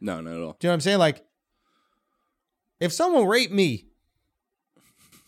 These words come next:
Speaker 2: I want twenty-five million over justice.
Speaker 1: Yeah.
Speaker 2: Like, I,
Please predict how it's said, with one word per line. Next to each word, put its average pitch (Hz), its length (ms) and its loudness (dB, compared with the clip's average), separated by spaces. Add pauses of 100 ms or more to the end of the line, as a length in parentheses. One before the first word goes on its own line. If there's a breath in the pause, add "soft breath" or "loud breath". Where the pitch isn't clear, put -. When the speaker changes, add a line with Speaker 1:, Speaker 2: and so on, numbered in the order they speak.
(1200)
Speaker 2:
I 202 120 2
want 403 260 2
twenty-five 143 440 -2
million 131 220 -4
over 98 160 -8
justice. 135 600 -8 (360)
Speaker 1:
Yeah. 90 300 -6
Speaker 2:
Like, 196 260 -2 (240)
I, 180 100 -2